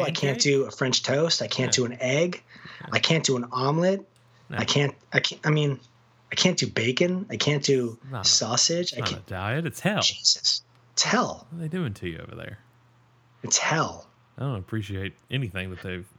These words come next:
Speaker 2: they've made you do.
Speaker 1: I can't, I can't do dairy, so I can't do, like, yogurt in
Speaker 2: Yeah.
Speaker 1: the morning. I, I can do, I can do coconut yogurt, which, uh,
Speaker 2: What is that?
Speaker 1: um, it's yogurt made of coconuts.
Speaker 2: Interesting.
Speaker 1: Yeah.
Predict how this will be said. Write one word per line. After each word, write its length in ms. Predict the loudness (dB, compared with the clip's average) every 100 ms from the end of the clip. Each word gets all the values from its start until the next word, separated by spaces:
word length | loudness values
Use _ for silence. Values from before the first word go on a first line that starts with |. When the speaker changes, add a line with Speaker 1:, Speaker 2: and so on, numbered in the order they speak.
| -20 -20 -10
Speaker 2:
they've 180 | -8 -6
made 260 | -6 -6
you 80 | -8
do. 100 | -2 0
Speaker 1:
I 60 |
can't, 340 | 2 2 0 0
I 40 | -2
can't 280 | 0 0 2
do 100 | 2
dairy, 380 | 2 2 2
so 160 | 2 0
I 60 | -2
can't 260 | -2 -2
do, 140 | 0 2
like, 240 | 2 0
yogurt 560 | -2 0 2 2 2 -2
in 80 | -6
Speaker 2:
Yeah. 80 | -2
Speaker 1:
the 60 | 2
morning. 360 | 2 2 0 2
I, 140 | 2
I 100 | 4
can 160 | 2 2
do, 320 | 4 4 0 -4 -2
I 100 | 2
can 100 | 4
do 140 | 4 2
coconut 580 | 2 2 2 2 -2 -2
yogurt, 500 | 0 0 -2 -6 -10 -6 0
which, 300 | 4 4 4
uh, 240 | 2 -2
Speaker 2:
What 120 | -4 -8
is 100 | -2
that? 360 | -2 -2 -4 -18 -20 -20 _ _ _ -20 -20 _ _ _ _ -20 _ -20 -20 _ _ _ _ _
Speaker 1:
um, 540 | 2 4 4 2 0 -4 _
it's 260 | 2 4 2
yogurt 540 | 4 4 4 0 0
made 260 | 0 2 2
of 200 | 0 -4
coconuts. 680 | -2 -2 -4 -8 -4 -4 -2
Speaker 2:
Interesting. 540 | -8 -8 -12 -12 -12 -12 _ _ _ _
Speaker 1:
Yeah. 220 | -4 -4